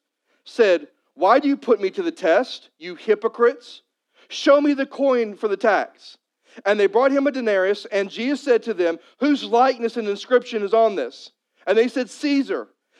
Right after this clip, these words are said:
Then he said to them, "Therefore, render to Caesar the things that are Caesar's, and to God the things that are God." And when they heard this, they marveled,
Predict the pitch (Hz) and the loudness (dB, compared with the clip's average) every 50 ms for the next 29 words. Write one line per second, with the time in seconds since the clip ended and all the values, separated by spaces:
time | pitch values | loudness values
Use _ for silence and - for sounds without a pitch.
0 | _ - 214 214 220 214 - - 262 254 254 - 262 208 190 160 165 160 202 233 | _ -2 -2 -2 -2 -2 0 2 2 2 2 0 -2 -2 -2 -2 0 2 2 4
1 | 269 277 - - 269 220 185 160 135 - _ _ - 160 180 214 233 269 277 302 | 4 2 0 -2 -2 -2 -2 -2 -4 -6 _ _ -10 -4 -2 0 0 2 0 -2
2 | - - 311 294 - - - 285 269 254 226 220 247 220 208 214 - 220 220 226 | -2 -2 -2 -4 -4 -6 -4 -4 -2 -2 -2 -2 -2 -2 -2 0 0 -2 0 -2
3 | 226 196 240 233 233 226 - 185 156 156 151 151 156 156 - - _ _ - - | -2 -4 -4 -4 -4 -6 -4 -6 -6 -4 -4 -6 -8 -8 -8 -14 _ _ -6 -6
4 | 190 185 233 220 175 - 208 196 202 208 220 233 185 208 196 - - - 202 196 | -4 -4 -4 -8 -4 -2 0 2 2 2 2 0 0 -4 -10 -6 -2 0 0 2
5 | 196 196 196 202 202 180 - - - _ _ _ _ _ _ _ - 180 196 196 | 0 -2 -4 -6 -12 -14 -18 -20 -20 _ _ _ _ _ _ _ -2 0 0 0
6 | 190 185 185 170 147 139 151 175 175 185 190 202 202 190 190 247 240 226 180 180 | 2 2 2 2 2 2 0 -2 -2 -2 -2 -2 -4 -2 0 0 0 2 0 -2
7 | 170 - - 180 175 180 196 208 214 202 170 160 156 160 160 | -2 -2 -4 -4 -2 0 2 2 2 2 0 0 0 -2 -2